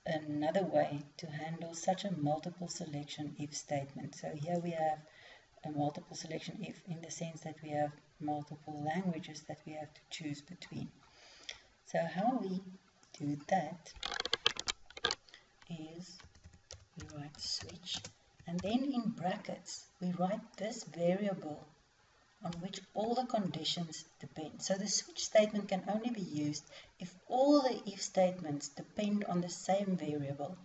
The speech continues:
In this case, it's C B O language dot selected index. Okay, so we say the switch statement is going to look at that,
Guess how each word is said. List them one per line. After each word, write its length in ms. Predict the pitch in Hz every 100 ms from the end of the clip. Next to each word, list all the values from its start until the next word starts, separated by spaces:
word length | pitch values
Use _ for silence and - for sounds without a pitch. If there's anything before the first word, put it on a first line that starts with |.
| - - _ _ -
In 100 | 160
this 220 | 185 196
case, 260 | 175 165 175
it's 260 | 165 - - - _ _ _ -
C 200 | 196 190
B 160 | 175
O 140 | 165 156
language 460 | 156 160 156 -
dot 220 | 143 139 -
selected 500 | 147 143 143 - -
index. 580 | - 185 143 - - - - _ _ - - - - - - _ 156
Okay, 280 | - 151 - _ _
so 160 | - 160
we 100 | 156 -
say 320 | - 160 185 - - _ -
the 60 |
switch 320 | - 247 262
statement 460 | - - 180 185 175
is 100 | 170
going 320 | - 165 190
to 100 | 185
look 240 | 165 151 -
at 160 | 156
that, 180 | - 185